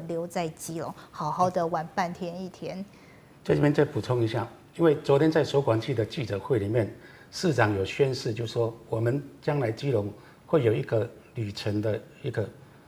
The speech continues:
Speaker 2: 呃，规划，就说不断电，二十四小时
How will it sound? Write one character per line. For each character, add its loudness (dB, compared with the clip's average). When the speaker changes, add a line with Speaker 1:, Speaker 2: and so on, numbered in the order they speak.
Speaker 2:
呃， 0
规 2
划， 4
就 -4
说 -2
不 2
断 6
电， 4
二 6
十 0
四 4
小 4
时 -4